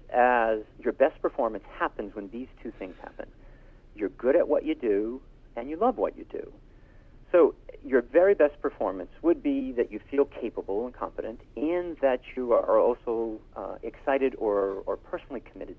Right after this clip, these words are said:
to it. When you look at experience, experience doesn't mean you were good at it, and it also doesn't mean you loved it. So when you hire people strictly based on experience, without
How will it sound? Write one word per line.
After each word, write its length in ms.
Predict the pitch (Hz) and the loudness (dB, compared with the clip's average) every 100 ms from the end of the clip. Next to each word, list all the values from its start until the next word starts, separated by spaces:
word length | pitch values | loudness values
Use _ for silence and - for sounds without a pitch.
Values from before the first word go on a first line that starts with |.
| - | -16
to 60 | - | -16
it. 140 | - - - - - - - - - - - | -16 -18 -20 -20 -20 -20 -20 -20 -20 -20 -14
When 340 | 123 156 196 160 - - | 0 2 2 -4 -14 -10
you 220 | - 143 | -2 4
look 200 | 147 160 | 4 6
at 120 | 147 | 4
experience, 720 | 104 - - 180 139 107 95 - - - - | 0 -4 -6 -2 -2 -4 -6 -14 -20 -20 -12
experience 460 | 127 - 175 202 - 120 | -12 -6 -4 -4 -6 0
doesn't 320 | 135 165 175 | 4 4 0
mean 260 | 147 147 147 | -6 -6 -6
you 100 | 123 | -6
were 100 | 113 | -6
good 240 | - 143 | -2 -2
at 200 | - - | -2 -6
it, 140 | 78 82 - - | -10 -12 -16 -12
and 120 | 120 | -4
it 80 | 120 | 6
also 240 | 185 226 | 6 6
doesn't 300 | 165 113 - | 4 2 0
mean 180 | 113 110 | -8 -12
you 80 | 113 | -4
loved 280 | 143 196 - | -2 -2 -6
it. 160 | - - - - - - - - | -14 -16 -20 -20 -20 -20 -20 0
So 280 | 156 151 139 - - | 4 6 4 -4 -18
when 340 | 120 135 196 | 0 0 2
you 120 | 214 165 | -2 -6
hire 220 | 143 127 | -2 -2
people 440 | 117 123 - 104 95 - - | -2 -8 -6 -6 -8 -20 -6
strictly 360 | 226 254 190 | -4 -2 -4
based 260 | 147 95 - 92 | -4 -4 -6 -12
on 80 | |
experience, 500 | 95 - - 78 - | -16 -16 -14 -14 -10
without 440 | 117 117 139 175 | -4 2 4 4